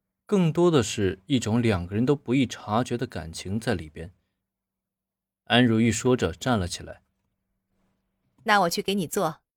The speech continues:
Speaker 2: 好久没有给人做饭了。
Speaker 1: 林木坚也站了起来，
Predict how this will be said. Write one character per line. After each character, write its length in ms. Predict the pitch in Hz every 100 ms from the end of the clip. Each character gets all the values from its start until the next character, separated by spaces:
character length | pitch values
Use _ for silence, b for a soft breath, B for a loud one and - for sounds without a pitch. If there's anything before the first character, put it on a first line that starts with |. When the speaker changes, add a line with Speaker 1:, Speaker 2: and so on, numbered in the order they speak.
| _ _ _ _ _ _
Speaker 2:
好 240 | - 233
久 260 | 262 220 190
没 100 | 202
有 80 | 208
给 140 | 190
人 100 | 151
做 140 | 185
饭 240 | 175 190 156
了。 260 | 117 - _ _ _ _ _ _ _ _ _ _ _ _ _ _ -
Speaker 1:
林 160 | 170
木 180 | 190 175
坚 220 | 131 170
也 100 | 143
站 220 | 101 117
了 80 | 98
起 160 | 92 92
来， 260 | 87 85